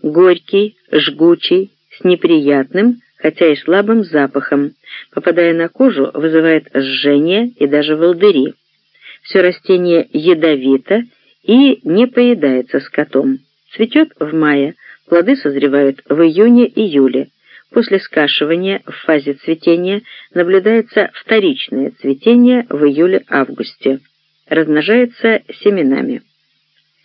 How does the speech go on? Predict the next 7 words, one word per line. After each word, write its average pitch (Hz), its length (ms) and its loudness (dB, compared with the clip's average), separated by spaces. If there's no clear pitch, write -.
Химический 277 640 2
состав. - 460 -4
Растение 175 680 2
содержит 208 640 0
свыше 220 580 0
двадцати 156 840 -2
алкалоидов. 160 920 0